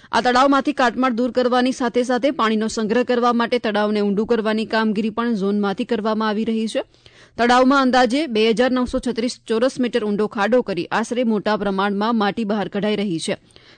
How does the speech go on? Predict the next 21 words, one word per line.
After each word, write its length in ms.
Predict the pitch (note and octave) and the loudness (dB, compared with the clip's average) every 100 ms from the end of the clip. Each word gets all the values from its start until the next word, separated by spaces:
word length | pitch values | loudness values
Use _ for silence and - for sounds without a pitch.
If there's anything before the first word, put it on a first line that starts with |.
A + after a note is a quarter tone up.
| - | -2
જે 200 | B3 C4 C#4+ - - | 2 4 2 -4 -6
મહાનગરપાલિકાના 960 | A3 C4 C#4 C4+ C4+ B3+ B3 B3 B3 A#3+ | 0 2 4 4 2 2 2 2 0 2
ગાર્ડન 340 | G#3+ G#3+ A#3 | 2 2 2
વિભાગના 380 | A3+ A3 G3+ A3 G3+ | 0 0 -2 -2 -2
ઘનિષ્ઠ 340 | G#3+ G#3+ - A#3 G#3 | 0 -2 0 0 0
વનીકરણ 500 | G#3 G3+ G#3 G3+ G3 | -2 -2 -2 -2 -2
પ્રોજેક્ટ 360 | G#3 F#3+ A#3 - | -2 0 -2 -2
અંતર્ગત 520 | G#3+ G#3 G#3 F#3+ - A#3 | -2 0 -2 -4 -6 -4
ગ્યાસપુર 500 | A3 A#3 - A3+ B3 | 0 0 -2 -6 -4
ખાતે 260 | G#3+ F3+ G3 | -4 -2 -4
ઉપયોગમાં 460 | - G#3 F#3+ E3+ | -2 -2 -2 -2
લેવાશે. 380 | E3+ D#3 F#3 F3+ - _ _ _ _ _ _ _ _ _ _ _ _ _ _ _ _ _ _ | -4 -4 -8 -10 -12 _ _ _ _ _ _ _ _ _ _ _ _ _ _ _ _ _ _
આઈ 220 | - B3 - | 2 2 4
પી 100 | D#4+ | 6
એલની 220 | D#4+ D#4+ | 6 6
મેચમાં 500 | C4+ C4+ C4 D4 D#4 | 6 2 2 2 4
હવે 180 | A3+ A#3 | 4 2
ગુજરાત 400 | G3+ G#3 B3 C4+ | 0 0 2 2
ટાઇટન્સનો 640 | - A3 A3 A#3 A3+ A#3+ A3+ | 0 -2 0 -2 -2 0 0
મુકાબલો 480 | G3+ - G#3+ F3 A3+ - | 0 0 0 0 -2 0
એલિમિનેટરમાં 920 | A#3 B3+ B3+ A3 B3 A#3+ G3 G3+ C4 | 2 4 2 2 0 0 -2 -4 -8